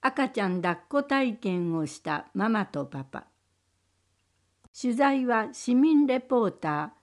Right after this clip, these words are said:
今西大吾。開催日、開催場所などはホームページをご確認ください。と、キューアールコードが出ています。問い合わせ、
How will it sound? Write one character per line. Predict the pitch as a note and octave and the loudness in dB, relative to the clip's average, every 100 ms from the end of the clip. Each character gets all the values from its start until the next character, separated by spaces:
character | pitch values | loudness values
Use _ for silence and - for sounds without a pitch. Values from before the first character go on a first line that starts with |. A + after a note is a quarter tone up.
| _ _ | _ _
今 | C4+ A3 C4 C4+ | 2 4 4 4
西 | C4 - A3+ G3+ | 2 -2 -4 -2
大 | F#3+ D#3 C#3 | 0 -2 -6
吾。 | D#2+ - _ _ _ _ _ _ _ _ _ _ - | -10 -14 _ _ _ _ _ _ _ _ _ _ -2
開 | C4 D4 | 2 2
催 | C#4+ C4+ C4+ G#3+ | 0 0 0 0
日、 | F3+ | -2
開 | - G3 B3 | -2 -2 -2
催 | - C4 B3+ | -2 -2 0
場 | A#3 B3+ | -2 -2
所 | A#3+ | 0
な | A#3 A#3 | 0 0
ど | F#3+ | 0
は | E3 D#3+ - | 0 -2 -6
ホ | - A#3+ D4 | 0 4 6
ー | |
ム | D4 C#4 | 6 4
ペ | C#4+ C#4+ C4 | 0 0 0
ー | |
ジ | F3+ F3 | 0 0
を | E3 | 0
ご | E3+ F3 | 0 -2
確 | A3+ A3+ A#3 | -4 -2 0
認 | G#3+ G#3 G3 | 2 2 -2
く | F#3+ | -2
だ | E3 D#3 | -4 -4
さ | - C#3+ | -6 -8
い。 | C3+ - _ _ _ _ | -8 -14 _ _ _ _
と、 | - A3 | -4 -4
キ | - B3 | -2 0
ュ | C#4+ | 2
ー | C#4+ C#4 | 2 2
ア | |
ー | |
ル | B3+ C4+ | 0 0
コ | C4 B3 | 2 4
ー | G#3 | 4
ド | E3 | 0
が | D#3 | -2
出 | D3 F3 | -4 -4
て | F3 D#3 | -4 -4
い | C#3 | -4
ま | C3 - | -4 -8
す。 | - - _ _ _ _ _ _ _ _ _ _ | -14 -20 _ _ _ _ _ _ _ _ _ _
問 | A3+ G#3+ B3+ | 2 4 4
い | |
合 | A3 | 2
わ | G#3+ G3 | 2 0
せ、 | - E3+ F3+ | -4 -8 -8